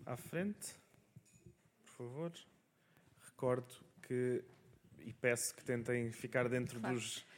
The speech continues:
Speaker 1: dois minutos.
Speaker 2: <laughs> Vou
Speaker 1: Obrigado.
Speaker 2: tentar. Hum, há muitos anos que a Meta sabe que, através de estudos internos, que dos riscos da adição para menores, hum, com os seus produtos. Já vimos que a autorregulação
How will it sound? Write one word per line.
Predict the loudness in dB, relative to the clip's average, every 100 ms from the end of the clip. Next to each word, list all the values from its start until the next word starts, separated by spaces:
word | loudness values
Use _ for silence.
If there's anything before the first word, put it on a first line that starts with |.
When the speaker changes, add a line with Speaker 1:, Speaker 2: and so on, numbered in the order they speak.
| -20 2
Speaker 1:
dois | 8 8
minutos. | 8 4 4 2 0 -2 4
Speaker 2:
<laughs> | 6 8 4
Vou | 4
Speaker 1:
Obrigado. | 4 6 6
Speaker 2:
tentar. | 4 0 -12 -10 -10 -10 0 4 4 2
Hum, | 0 -4 -4 -6 -8 -12 -16 _
há | 2
muitos | 6 4 4
anos | 0 2
que | 0
a |
Meta | 0 0
sabe | 0 2 0 -2
que, | -4
através | -6 -4 -4 -6 -6
de | -8
estudos | -8 -8 -6
internos, | -6 -4 -4 -4 -6 -8 -10 -12 -18 -20 _
que | -6 -2
dos | 0 0
riscos | 2 0 0
da | 2
adição | 2 2 0 0 0
para | -2
menores, | 0 0 0 0 0 -4 -4 -4 -2 -4
hum, | -4 -6 -8 -8 -8
com | -4
os | -2 0
seus | -2 -4
produtos. | -6 -6 -6 -8 -10 -12 -18 -18 -18 -18 -18 -20 -20 -20 _ _ _ _
Já | 0 4 6
vimos | 6 4
que | 6
a | 4
autorregulação | 4 0 0 2 4 4 4 2